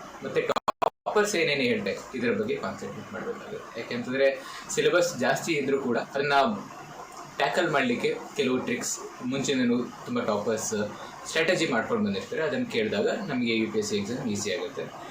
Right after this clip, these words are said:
majority of the syllabus ಏನಿರುತ್ತೆ ಅದು ನಮ್ಮ ಸ್ಕೂಲ್ ಬೇಸ್ಡ್ ಸಿಲೆಬಸ್ ಇರುತ್ತೆ. So ಫಸ್ಟ್, ಫಸ್ಟ್, ಆ, ಸಿಕ್ಸ್ to ಟೆಂತ್ ಎನ್ ಸಿ ಆರ್ ಟಿಸ್ ಮತ್ತು, ಆ, ಕಾಮನ್ ಸ್ಟ್ಯಾಂಡರ್ಡ್ ಬುಕ್ಸ್ ಏನಿದೆ ಅದನ್ನು ಸಾಲ್ವ್ ಮಾಡಿ, ಎಷ್ಟಾಗುತ್ತೆ ಅಷ್ಟು ಟೆಸ್ಟ್‌ಗಳನ್ನ ತೊಗೊಳ್ತಾ ಇರಿ.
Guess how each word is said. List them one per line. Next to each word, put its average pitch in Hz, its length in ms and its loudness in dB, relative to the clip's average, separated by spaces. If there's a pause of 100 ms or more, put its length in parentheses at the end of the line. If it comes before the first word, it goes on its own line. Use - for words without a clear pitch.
(320)
majority 190 260 4
of 196 120 2
the 151 640 6 (300)
syllabus 127 400 4
ಏನಿರುತ್ತೆ 101 380 0
ಅದು 143 260 0
ನಮ್ಮ 131 260 2
ಸ್ಕೂಲ್ 165 440 0
ಬೇಸ್ಡ್ 135 440 4
ಸಿಲೆಬಸ್ 104 440 0
ಇರುತ್ತೆ. 104 260 -4 (600)
So 135 240 4 (380)
ಫಸ್ಟ್, - 280 -2
ಫಸ್ಟ್, 135 480 -2
ಆ, 120 140 6
ಸಿಕ್ಸ್ - 360 -4
to - 100 0
ಟೆಂತ್ - 320 2
ಎನ್ 226 340 2
ಸಿ - 140 0
ಆರ್ 104 160 0
ಟಿಸ್ 104 280 -2 (320)
ಮತ್ತು, 117 440 4 (200)
ಆ, 107 440 2 (540)
ಕಾಮನ್ 156 260 4
ಸ್ಟ್ಯಾಂಡರ್ಡ್ 127 420 0
ಬುಕ್ಸ್ 117 260 -4
ಏನಿದೆ 104 240 0
ಅದನ್ನು 113 280 0
ಸಾಲ್ವ್ 107 300 0
ಮಾಡಿ, 101 240 -2 (320)
ಎಷ್ಟಾಗುತ್ತೆ 139 500 4
ಅಷ್ಟು 120 260 -2
ಟೆಸ್ಟ್‌ಗಳನ್ನ 123 480 0
ತೊಗೊಳ್ತಾ 101 340 0
ಇರಿ. 92 220 -2